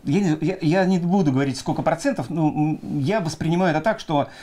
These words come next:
было значительное количество людей, которые перепутали. Ну, просто вот перепутали в силу того, что они не, не погружены вот в это вот, во всё, да. Они знали, что Грудинин. Я подозреваю, что, знаете,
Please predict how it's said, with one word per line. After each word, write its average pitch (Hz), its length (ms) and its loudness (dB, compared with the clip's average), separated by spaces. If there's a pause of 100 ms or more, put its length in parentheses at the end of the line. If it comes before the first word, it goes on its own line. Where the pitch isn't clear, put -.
(160)
было 185 300 2
значительное 160 500 -2
количество 110 300 -4
людей, 170 240 0
которые 175 340 0
перепутали. - 800 -4 (220)
Ну, 180 100 0
просто 170 220 0
вот 143 140 -2
перепутали 180 580 -2
в - 60 -8
силу 185 220 2
того, 170 260 0
что - 160 -4
они 160 260 0 (280)
не, 247 360 4 (220)
не 185 360 2
погружены 190 560 2
вот 110 180 -2
в 110 60 -2
это 107 160 -2
вот, 101 180 -4 (100)
во 117 180 -2
всё, - 320 -10 (100)
да. 151 220 -2 (400)
Они 202 280 2
знали, 190 580 2
что 147 340 -2
Грудинин. 123 640 0 (260)
Я - 160 2
подозреваю, 226 560 0
что, - 180 -6
знаете, 151 360 0